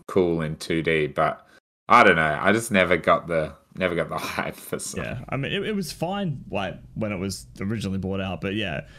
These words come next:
Speaker 2: there's been nothing new to the Sonic franchise for years. And, um,
Speaker 1: Decades.
Speaker 2: and because,
Speaker 1: <laughs>
Speaker 2: like, they, they're kinda stuck in this weird spot where there's, like, all these people that have, like, this massive, like, following, like, 'cause they've got, like,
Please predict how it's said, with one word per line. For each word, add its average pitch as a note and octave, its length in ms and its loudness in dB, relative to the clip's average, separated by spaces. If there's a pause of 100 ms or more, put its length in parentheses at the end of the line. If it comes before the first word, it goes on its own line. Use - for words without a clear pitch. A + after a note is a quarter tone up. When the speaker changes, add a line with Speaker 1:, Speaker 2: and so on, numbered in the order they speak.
(160)
Speaker 2:
there's A#2+ 160 -4
been D3 160 -4
nothing D3 320 -4
new G2+ 140 -4
to G#2 60 -4
the F#2+ 120 -4
Sonic F2+ 260 -6
franchise F2+ 600 -8
for - 140 -10 (1120)
years. F#2 480 -6
And, - 280 0
um, - 100 0
Speaker 1:
Decades. - 260 -6 (520)
Speaker 2:
and A2+ 160 -2
because, D3 360 -2
Speaker 1:
<laughs> - 20 -8
Speaker 2:
like, A#2+ 220 -4
they, C#3 100 -2
they're D3 140 -2
kinda G#3 220 -4
stuck E3 300 -4
in F3 80 -2
this C#3 120 -4
weird A#2+ 240 -2
spot - 380 -4
where G#2 320 -4 (300)
there's, A#2 180 -4
like, A2 200 -4
all B2+ 160 -2
these A#2+ 160 -4
people F#2+ 240 -4
that E2 80 -2
have, G2+ 160 -4
like, G2 160 -2
this G2+ 160 -6
massive, A2 760 -4
like, G2+ 200 -6
following, G2+ 420 -4
like, G2+ 120 -4
'cause A#2 80 -8
they've B2+ 100 -4
got, C3 100 -4
like, G2+ 180 -8